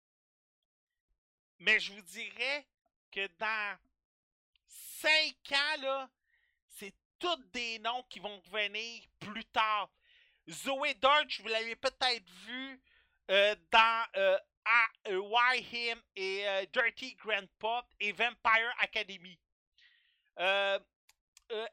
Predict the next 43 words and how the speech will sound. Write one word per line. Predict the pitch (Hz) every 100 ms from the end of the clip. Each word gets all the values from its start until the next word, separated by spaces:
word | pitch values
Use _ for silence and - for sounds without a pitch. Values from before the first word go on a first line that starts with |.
| _ -
Austin | 262 - 285 262
Sage, | - 269 269 269 - -
Grow | 160 220 240 226
Up | 233 _
deux, | 226 262 262 _ _
Goosebump | 202 262 247 - 233 226 220 _ _ -
et | 196
Scout | - - 285 -
Guide | 233 233 247 -
of | 196 160
the, | 214 208
euh, | 208 196 196 202 202 -
Zombie | 156 233 214 247
Apocalypse. | 247 220 214 196 202 - _ _ _
En | 202 196
passant, | 240 226 220 269
il | 262
y |
a | 220
plusieurs | - 254 233 277
de | 254 220
ces | 226 208
acteurs-là | 247 - 233 214 208 233 254 _ _ _
qui | 233
ont | 220
joué | 220 247
dans | 226 202
Scout | - - 262 - _ 165
Guide, | 208 208 220 220 185 151 _ _ _ _ -
euh, | 180
to | 175 226
the, | 196 208
euh, | 196 185 185 190
Zombie | 220 202 202
Apocalypse. | 226 208 - 185 180 -
C'est | 180
des | 170 175
scouts | - - 226
qui | -
affrontent | 180 - 185
des | 175
zombies | 156 160 151
en | 151